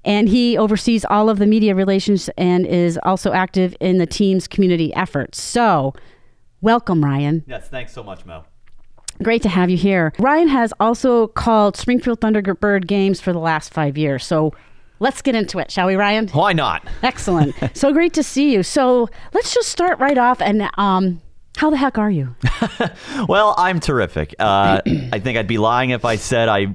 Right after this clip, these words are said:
Speaker 2: wish this interview was a little bit later on, and hopefully we were in the midst of a
Speaker 1: Oh.
Speaker 2: run to the Calder Cup Finals and to a championship. But,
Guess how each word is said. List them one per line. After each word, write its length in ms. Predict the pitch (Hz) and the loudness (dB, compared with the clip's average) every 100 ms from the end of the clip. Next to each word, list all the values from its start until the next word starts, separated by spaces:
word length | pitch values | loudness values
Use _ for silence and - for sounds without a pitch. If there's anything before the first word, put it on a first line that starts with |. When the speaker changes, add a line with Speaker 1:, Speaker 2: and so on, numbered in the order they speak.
| - | -8
Speaker 2:
wish 420 | 101 113 113 - | -2 0 0 0
this 340 | 120 95 - | -4 -4 -6
interview 360 | - 113 107 110 | -4 -2 0 0
was 160 | 101 | 0
a 80 | 104 | -2
little 380 | 95 - 151 139 | -4 -2 0 2
bit 120 | 139 | 0
later 400 | 127 139 139 139 | 0 0 2 2
on, 260 | 135 139 135 | 2 0 0
and 180 | 127 120 | -2 -2
hopefully 500 | 123 - 135 131 - | -2 -4 -2 0 2
we 200 | 165 170 | 2 2
were 160 | 170 | 2
in 120 | 170 170 | 2 2
the 60 | |
midst 260 | 165 160 160 | 2 0 -2
of 80 | 156 | 0
a 60 | |
Speaker 1:
Oh. 260 | 170 170 143 127 | 0 -2 -8 -4
Speaker 2:
run 180 | 131 120 | -2 0
to 40 | |
the 100 | 117 | 0
Calder 280 | 120 117 113 | 0 0 -2
Cup 180 | 117 - | -4 -2
Finals 400 | 117 120 117 110 | -2 0 -2 -2
and 60 | 104 | -4
to 60 | |
a 40 | 98 | -4
championship. 640 | - 127 127 120 - 120 269 | -4 -4 -4 -6 -4 -2 0
But, 200 | 107 101 | 0 2